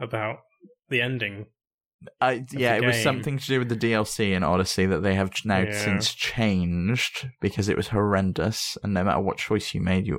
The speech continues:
Speaker 2: always ended up with a baby.
Speaker 1: <laughs> Life lessons right there.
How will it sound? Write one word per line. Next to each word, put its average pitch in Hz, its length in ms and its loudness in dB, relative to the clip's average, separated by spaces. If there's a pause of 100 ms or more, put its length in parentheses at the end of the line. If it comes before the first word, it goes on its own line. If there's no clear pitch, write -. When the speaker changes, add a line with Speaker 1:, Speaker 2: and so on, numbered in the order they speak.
Speaker 2:
always 101 340 2
ended 95 260 0
up - 220 -2 (560)
with 98 160 2
a 95 60 2
baby. 95 680 0 (140)
Speaker 1:
<laughs> 135 100 -2 (3250)
Life 123 320 2
lessons 117 480 0
right 123 220 0
there. 120 180 0